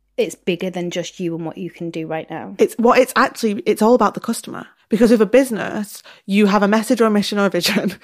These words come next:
Speaker 2: <laughs> that serves a need for your customer base. And you just decide,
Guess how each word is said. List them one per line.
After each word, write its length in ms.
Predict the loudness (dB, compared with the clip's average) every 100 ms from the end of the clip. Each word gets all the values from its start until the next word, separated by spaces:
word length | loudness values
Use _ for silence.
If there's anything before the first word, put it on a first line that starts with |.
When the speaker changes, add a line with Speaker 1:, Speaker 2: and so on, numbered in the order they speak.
| -16
Speaker 2:
<laughs> 160 | -6
that 160 | 0 0
serves 520 | 0 2 4 2 -2 0
a 100 | 2
need 460 | 2 2 0 -4
for 120 | -4
your 80 | -4
customer 380 | -4 -10 -10 -10
base. 540 | -8 -8 -8 -12 -16 -20 -16 -2
And 160 | 2 4
you 120 | 4
just 180 | 2 -2
decide, 720 | -2 0 0 -2 -6 -8